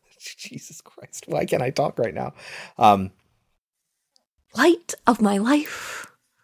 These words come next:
Speaker 2: Just gonna bash your head in.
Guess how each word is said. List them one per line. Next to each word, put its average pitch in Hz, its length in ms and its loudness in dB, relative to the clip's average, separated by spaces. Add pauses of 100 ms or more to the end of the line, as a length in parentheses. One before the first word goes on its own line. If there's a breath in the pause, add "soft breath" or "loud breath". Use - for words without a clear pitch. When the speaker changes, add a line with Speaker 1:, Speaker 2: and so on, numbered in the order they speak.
(880 soft breath)
Speaker 2:
Just - 160 -16
gonna 302 180 -10 (160)
bash 403 400 2
your 349 180 6
head 285 280 0
in. 233 480 -4